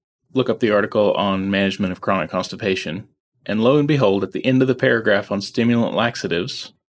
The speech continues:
I find this jewel. Quote, "There is no convincing evidence that chronic use of stimulant laxatives causes structural or functional impairment of the colon,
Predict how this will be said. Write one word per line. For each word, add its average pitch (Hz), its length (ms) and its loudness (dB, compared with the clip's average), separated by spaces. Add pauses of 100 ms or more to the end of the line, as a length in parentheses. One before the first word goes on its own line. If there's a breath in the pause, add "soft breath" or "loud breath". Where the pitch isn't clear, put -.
I - 60 -20
find 143 260 0
this 160 160 0
jewel. - 460 0 (300)
Quote, - 320 0 (100)
"There 117 140 2
is 110 120 -2
no 147 260 4
convincing 131 600 0
evidence 104 480 0
that - 160 -6
chronic 127 420 -2
use 110 240 0
of 90 80 -4
stimulant 131 540 0
laxatives 104 540 -2
causes 110 420 -2
structural 135 580 0
or 123 200 2
functional 127 500 0
impairment 110 420 0
of 98 100 -2
the 98 60 -6
colon, 151 480 0